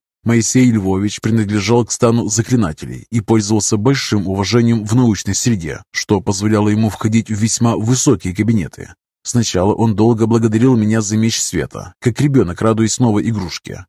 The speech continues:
Потом внимательно выслушал мои комментарии. На просьбу о разработке методики копирования знаков он недовольно поморщился. «Милый мой, то, о чем ты просишь, моя голубая мечта.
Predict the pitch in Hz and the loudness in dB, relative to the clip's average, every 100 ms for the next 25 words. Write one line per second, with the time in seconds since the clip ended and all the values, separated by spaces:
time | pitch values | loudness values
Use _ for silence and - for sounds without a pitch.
0 | _ 113 101 113 110 98 113 127 - 104 | _ -2 2 2 0 0 2 2 0 -2
1 | 90 107 - - 117 110 113 113 120 113 | -2 -4 -4 0 2 4 2 2 2 2
2 | - - - 92 _ _ - 117 113 120 | -2 -6 -10 -14 _ _ -2 0 4 2
3 | 101 113 117 117 107 113 85 90 - 107 | 2 0 2 2 2 0 0 -4 -2 0
4 | 104 117 104 117 98 110 117 110 110 107 | 2 0 0 -2 -4 0 2 2 2 0
5 | 104 110 - 104 - 127 117 120 120 120 | 0 -2 -2 -4 0 0 2 2 2 4
6 | 110 107 120 104 78 - 78 - 90 - | 2 2 0 0 -4 -8 -8 -10 -10 -20
7 | _ _ _ _ 151 214 254 233 202 156 | _ _ _ _ 0 4 6 6 6 8
8 | 160 113 - - 208 175 147 185 165 185 | 8 6 2 4 6 6 6 4 4 4
9 | 202 247 240 - 104 - 120 147 185 233 | 6 4 4 2 -2 -2 2 6 8 6
10 | 190 190 190 185 202 254 247 233 208 - | 6 6 6 6 6 6 6 4 0 2
11 | 233 180 101 | 4 4 2